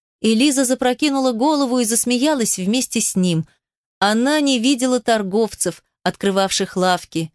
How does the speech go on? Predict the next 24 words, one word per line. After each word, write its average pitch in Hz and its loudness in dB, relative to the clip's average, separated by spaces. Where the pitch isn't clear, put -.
не 233 2
слышала 277 0
позвякивания 247 0
браслетов 220 -2
на 214 0
щиколотках 226 -2
проходивших 190 -2
мимо 202 0
женщин, 175 0
не 220 2
замечала, 277 0
что - 0
жители 269 0
Джайпура 247 0
улыбались 247 0
при 208 0
виде 220 0
того, 220 0
как 311 0
самозабвенно 202 0
смеялись 190 0
они 180 0
с 165 -6
Джаем. 160 -2